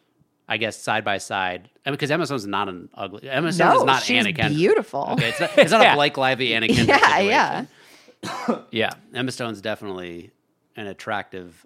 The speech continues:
Speaker 1: lady. But yeah,
Speaker 3: Yeah.
Speaker 1: she's not as, I guess she's not in that
Speaker 2: She's not as, like,
Speaker 1: alien level
Speaker 2: I
Speaker 1: of
Speaker 2: just,
Speaker 1: Margot
Speaker 2: I would,
Speaker 1: Robbie.
Speaker 2: Margot Robbie, it's like, I would be so afraid that, that I would say the dumbest,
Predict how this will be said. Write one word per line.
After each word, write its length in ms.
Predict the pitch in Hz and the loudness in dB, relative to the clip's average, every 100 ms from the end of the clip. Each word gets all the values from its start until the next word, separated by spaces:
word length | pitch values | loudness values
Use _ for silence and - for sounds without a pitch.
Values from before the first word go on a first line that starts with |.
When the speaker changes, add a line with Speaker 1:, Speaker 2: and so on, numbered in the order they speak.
| _ | _
Speaker 1:
lady. 680 | 98 87 92 98 87 82 80 | -18 -14 -14 -14 -16 -20 -14
But 140 | 95 113 | -6 -4
yeah, 100 | 104 | -4
Speaker 3:
Yeah. 60 | |
Speaker 1:
she's 200 | - 113 | -4 -8
not 180 | 110 92 | -6 -6
as, 220 | 82 - - | -10 -20 -18
I 100 | 92 | -16
guess 160 | 82 | -16
she's 280 | - 98 85 | -16 -18 -16
not 180 | 87 - - | -18 -20 -20
in 160 | 90 | -18
that 240 | 85 - _ _ _ _ _ | -16 -18 _ _ _ _ _
Speaker 2:
She's 180 | - 185 | -12 -6
not 200 | 190 180 | -4 -2
as, 220 | 170 160 | -4 -6
like, 260 | 156 151 107 | -8 -8 -6
Speaker 1:
alien 460 | 104 101 95 92 | -6 -6 -8 -8
level 520 | 92 92 92 87 87 - | -6 -8 -8 -12 -14 -4
Speaker 2:
I 100 | - | 2
Speaker 1:
of 60 | 226 | 2
Speaker 2:
just, 180 | 262 262 | 2 -2
Speaker 1:
Margot 140 | - | 2
Speaker 2:
I 40 | 226 | 4
would, 160 | 226 | 4
Speaker 1:
Robbie. 340 | 185 175 - - | 0 -6 -8 -4
Speaker 2:
Margot 240 | 208 220 | 0 2
Robbie, 360 | 214 208 196 190 | 4 4 4 2
it's 180 | 180 - | -2 0
like, 240 | 185 170 - - | 0 0 -6 -2
I 140 | 190 196 | 2 2
would 160 | 196 | 0
be 160 | 185 180 | -4 -8
so 640 | - - 196 190 185 180 | -8 -6 -2 0 0 -2
afraid 760 | - - - 175 175 175 165 160 | -4 -6 -8 -4 0 0 -2 -4
that, 220 | 156 151 _ 196 | -6 -6 _ -10
that 200 | 160 156 | -4 -4
I 40 | |
would 160 | 151 220 | -4 -8
say 140 | 160 | -6
the 100 | 147 | -6
dumbest, 840 | - - 170 160 160 156 - - | -10 -6 -4 -2 -4 -8 -10 -18